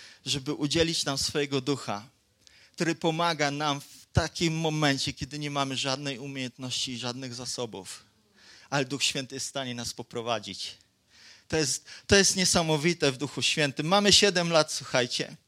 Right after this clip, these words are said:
Nie bylibyśmy w tym miejscu przekonań, w tym miejscu wiary. Nie, nie, nie bylibyśmy,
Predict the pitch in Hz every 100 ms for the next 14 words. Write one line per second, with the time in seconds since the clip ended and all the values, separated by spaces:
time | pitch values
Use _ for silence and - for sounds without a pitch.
0 | - - - 180 196 220 220 190 190 190
1 | 175 - 190 180 180 190 208 - 196 -
2 | 165 - 180 175 156 110 110 - - -
3 | - - 180 185 190 - 185 160 196 175
4 | 147 123 110 - - - - 185 208 214
5 | 220 220 226 226 214 214 226 240 220 -
6 | 220 214